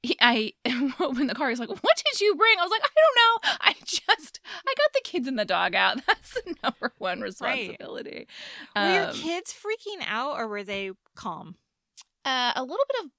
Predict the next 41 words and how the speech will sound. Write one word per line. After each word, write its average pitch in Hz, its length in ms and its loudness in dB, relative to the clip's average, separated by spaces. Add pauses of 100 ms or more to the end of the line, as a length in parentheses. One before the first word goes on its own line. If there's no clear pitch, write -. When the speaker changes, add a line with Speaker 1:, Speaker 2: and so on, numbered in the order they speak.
Speaker 1:
both. 180 540 0 (340)
At 226 160 -4
one 254 240 0
point, 269 180 -4
my 240 100 -2
son 226 160 -6
was 208 120 -8
like, 190 220 -16
"We 403 200 -6
need 381 220 -8
to 339 220 -6
go. 320 380 -4
Look 359 220 -6
outside." 330 760 -6
But 254 120 -8
it 254 80 -10
was 294 160 -14
just, - 340 -18
I 277 60 -12
mean, 294 280 -12
it 302 180 -14 (380)
is 277 360 -12
scary 202 400 -10
looking - 240 -12
when 170 100 -14
the 185 80 -14
sky 208 300 -12
is 214 160 -14
orange 147 340 -10
and 175 160 -14
the 190 60 -16
smoke 170 340 -16
is, 127 160 -14 (560)
you 240 80 -12
know, 170 160 -8
howling 185 440 -8
in 170 80 -12
front 165 180 -12
of 170 80 -14
your 139 140 -10
house. 226 600 -4